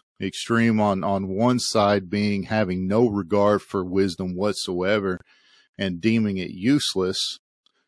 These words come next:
But the other stream, extreme is going so far in a zeal for study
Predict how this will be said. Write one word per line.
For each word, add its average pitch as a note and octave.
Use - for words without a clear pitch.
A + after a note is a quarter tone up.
But G2+
the G#2
other C#3
stream, G#2+
extreme A2
is F#2
going A#2
so B2+
far A#2+
in G2+
a F#2+
zeal G#2
for F#2
study G#2+